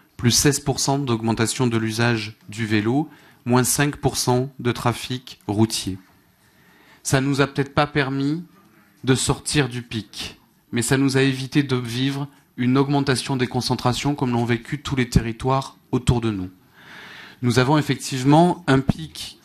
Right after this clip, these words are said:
qui est exceptionnel par sa persistance, mais qui, dans la concentration de polluants, reste mesuré comparativement à ce qui se passe dans la vallée de l'Arve,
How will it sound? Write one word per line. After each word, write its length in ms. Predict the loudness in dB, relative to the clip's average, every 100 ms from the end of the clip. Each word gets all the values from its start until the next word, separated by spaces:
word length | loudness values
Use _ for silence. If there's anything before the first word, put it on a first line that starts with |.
| -14
qui 340 | -8 -2 0
est 200 | 0 0
exceptionnel 640 | -4 -2 -2 -2 -2 0 0
par 200 | -2 0
sa 160 | 0
persistance, 1200 | 0 0 0 0 -6 -8 -4 -4 -4 -8 -12 -16 _ _ -20 -20 -16 -6
mais 100 | -6
qui, 140 | -2
dans 100 | 2
la 120 | 4
concentration 760 | 2 0 0 0 0 -2 -2 -4
de 100 | -4
polluants, 560 | -4 -4 -2 -2 -4 -8
reste 400 | 0 2 2 -2
mesuré 600 | -2 2 2 2 -2 -2
comparativement 760 | -4 -4 -2 -2 -2 -4 -2 -2
à 60 |
ce 100 | -2
qui 120 | -8 -8
se 120 | -6
passe 400 | -2 -4 -4 -4
dans 120 | -2
la 100 | -2
vallée 260 | -2 -2 -2
de 80 |
l'Arve, 380 | 0 0 0 -6